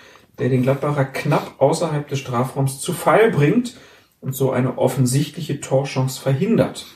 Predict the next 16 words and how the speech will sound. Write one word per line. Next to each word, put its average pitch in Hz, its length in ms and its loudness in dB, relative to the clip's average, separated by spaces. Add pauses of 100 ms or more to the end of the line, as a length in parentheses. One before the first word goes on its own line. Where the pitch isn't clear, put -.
(600)
Feldverweis 139 640 2
ist - 200 -8
also 123 160 -4
folgerichtig. 202 880 0
Allerdings 131 960 2 (400)
hätte - 320 4
der 113 180 2
Referee 123 360 -4
die - 180 -4
Ausführung 143 460 -2
des 135 180 -10
Freistoßes 143 840 -4 (240)
tatsächlich 170 600 -2
wiederholen 160 460 0
lassen 147 320 0
müssen. 165 440 2